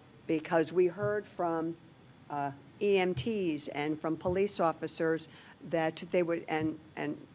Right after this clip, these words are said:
and from our nine one one, that they would get calls, and the police or, um, E M Ts would go out, and there would be someone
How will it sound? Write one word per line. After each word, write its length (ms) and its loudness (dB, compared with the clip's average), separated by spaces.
and 160 -2
from 160 0
our 120 4
nine 300 2
one 180 0
one, 320 2
that 180 -4
they 120 4
would 180 0
get 240 0
calls, 600 2
and 260 -2
the 40 -4
police 540 -2
or, 380 -6
um, 320 -8
E 160 2
M 100 -2
Ts 280 -2
would 100 -4
go 200 0
out, 260 4
and 180 2
there 180 2
would 180 0
be 140 4
someone 580 0